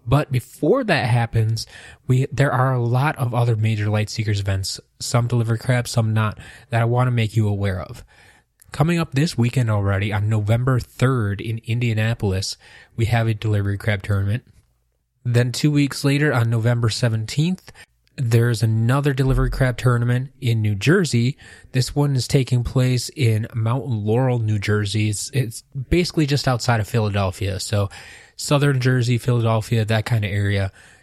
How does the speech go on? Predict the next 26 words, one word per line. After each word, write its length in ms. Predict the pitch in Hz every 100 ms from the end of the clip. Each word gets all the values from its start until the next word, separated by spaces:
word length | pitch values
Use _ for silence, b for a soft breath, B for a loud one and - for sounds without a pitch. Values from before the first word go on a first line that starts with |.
| B
If 160 | - -
you're 200 | 110 - _ _
anywhere 460 | 156 151 127 120 110
out 220 | 110 -
there, 320 | 113 110 - -
I 100 | 113
hope 200 | 120 117
you 60 |
can 180 | - 104
make 220 | 101 95
it. 160 | 95 - _ _ _ _ -
Two 140 | 190
weeks 240 | 185 -
after 260 | 156 147 143
that, 360 | 131 143 151 - B B _
there 200 | 123 127 -
is 180 | 127
not 240 | 120 131 135
a 100 | 117
Delivery 440 | 113 113 175 214
Crab 240 | - 208 196
tournament, 440 | 202 208 226 240 143 123
but 220 | 135 147 -
there 220 | - 135
is 260 | 117 135 151
pax 400 | - - 127 -